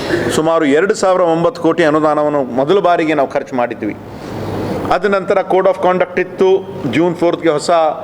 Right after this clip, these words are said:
ಕೇಂದ್ರದಲ್ಲಿ ಸರ್ಕಾರ ಆಯಿತು, ನರೇಂದ್ರ ಮೋದಿ ಅವರು ಪ್ರಧಾನಮಂತ್ರಿ ಆಯಿತು. ಜುಲೈ ಒಂದನೇ ತಾರೀಕಿಗೆ ಅದಾದ ನಂತರ ಕೋಡ್ ಆಫ್ ಕಾಂಡಕ್ಟ್ ಆದ ನಂತರ, ಬಹುಶಃ ಕೋಡ್ ಆಫ್ ಕಾಂಡಕ್ಟು ಜೂನ್ ಫೋರ್ಟೀನ್ ಫಿಫ್ಟೀನ್ತ್ ಆಗಿತ್ತು.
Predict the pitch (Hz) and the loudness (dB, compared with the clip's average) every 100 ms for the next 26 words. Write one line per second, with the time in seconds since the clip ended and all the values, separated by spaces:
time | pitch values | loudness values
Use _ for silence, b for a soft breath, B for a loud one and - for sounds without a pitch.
0 | - - 170 160 156 160 160 156 - 165 | -8 -2 -2 0 0 0 0 -2 0 2
1 | 160 151 135 - - - - 139 - 151 | 4 2 0 -6 -12 -4 0 0 -2 0
2 | 143 147 143 143 143 147 143 135 160 151 | 2 0 0 0 2 2 2 2 0 0
3 | 139 147 135 131 - 165 - B B B | 0 2 2 2 0 -2 -4 B B B
4 | B B B - - 185 220 190 202 214 | B B B 2 4 4 4 2 2 2
5 | 208 180 175 151 143 147 170 170 156 147 | 2 0 0 -2 2 2 2 0 -2 0
6 | 165 175 - 170 170 - 151 160 180 - | 2 0 0 0 0 -2 -2 0 -4 -2
7 | 156 196 180 165 151 147 135 170 - - | 0 2 0 0 0 0 2 0 -4 -16
8 | - 120 135 165 185 175 165 175 180 170 | -14 -2 0 2 0 -2 0 0 0 0
9 | 170 180 - 185 165 B B B B - | 0 -2 -2 0 0 B B B B -2
10 | 143 175 160 160 175 156 160 180 165 156 | 0 2 0 0 0 0 -2 -2 -2 -2
11 | 147 147 | -2 -2